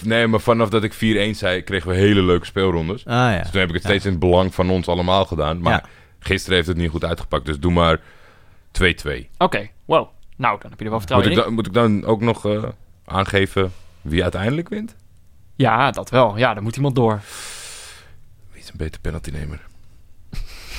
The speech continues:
Speaker 3: Oh, dus het wordt penalty, zeg jij? Want ik zeg nul één
Speaker 1: Ja,
Speaker 3: na
Speaker 1: Zuid-,
Speaker 3: verlengen.
Speaker 1: Zuid-Amerikanen zijn, nee, ik, ik ben het wel eens, eh, met, met Frank. Ik hoop dat het geen nul nul wordt, maar, eh, wel gelijkspel en penalties. En dan denk ik,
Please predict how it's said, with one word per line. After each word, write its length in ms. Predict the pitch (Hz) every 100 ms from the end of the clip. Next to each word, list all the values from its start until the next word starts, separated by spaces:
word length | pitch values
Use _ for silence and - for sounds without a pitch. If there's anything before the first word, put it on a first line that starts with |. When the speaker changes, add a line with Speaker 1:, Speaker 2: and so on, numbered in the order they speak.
| - - - -
Speaker 3:
Oh, 140 | - 139
dus 40 |
het 100 | 156
wordt 140 | 170
penalty, 280 | 180 165 127
zeg 160 | 113 123
jij? 100 | 123
Want 120 | 131
ik 80 | 190
zeg 140 | 208
nul 140 | 160 190 185
één 0 |
Speaker 1:
Ja, 60 | 180
Speaker 3:
na 60 | 185
Speaker 1:
Zuid-, 120 | 170
Speaker 3:
verlengen. 400 | 175 143 110 101 - -
Speaker 1:
Zuid-Amerikanen 800 | - - 92 98 90 - 90 92
zijn, 240 | - 87 85
nee, 160 | 104
ik, 100 | 110
ik 220 | 110 113 104
ben 180 | 110 104
het 80 | 107
wel 160 | 98 -
eens, 280 | 101 98 98
eh, 180 | 95 90
met, 260 | 87 82
met 160 | 73 92
Frank. 260 | 98 92
Ik 100 | 92
hoop 140 | 95 92
dat 80 | 92
het 100 | -
geen 160 | 98
nul 160 | 95 92
nul 220 | 95 98
wordt, 200 | 85 87
maar, 320 | 90 82 73
eh, 80 | 85
wel 180 | 82 92
gelijkspel 440 | 87 90 85 - 87
en 100 | 85
penalties. 460 | 95 95 110 110
En 260 | - 90 87
dan 280 | 87 87 67
denk 300 | 90 95 -
ik, 300 | 95 -